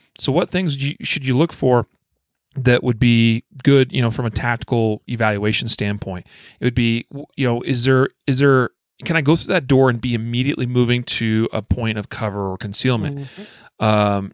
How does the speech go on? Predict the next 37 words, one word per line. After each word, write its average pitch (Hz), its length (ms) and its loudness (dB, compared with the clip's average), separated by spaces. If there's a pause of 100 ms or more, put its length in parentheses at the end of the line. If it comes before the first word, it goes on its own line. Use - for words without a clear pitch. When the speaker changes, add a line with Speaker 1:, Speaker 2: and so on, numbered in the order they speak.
Speaker 1:
you 135 80 -4
know, 117 140 -2
is, 113 160 -2
is 120 220 -2
there, 120 220 0
are 120 140 0
there 123 140 4
obstructions 151 560 0
between 143 560 0
the 123 80 2
door 127 520 2
and 117 300 -2
where 110 160 0
the 107 100 -2
threat 113 440 -2
is? 87 340 -6 (460)
Uh, 95 260 -10 (220)
you 117 100 -8
know, 101 140 -6
can 123 220 -6
I, 117 360 2
can 127 120 -4
I 127 60 -2
go 127 260 4
through 165 340 4
that 151 200 2
door 151 360 2 (440)
and 113 480 0 (220)
begin 123 580 0
firing, 120 480 0
you 110 80 -4
know, 110 120 2
immediately 113 640 0
fast - 400 -2
enough 139 220 -2
to 131 100 -4
where 120 340 2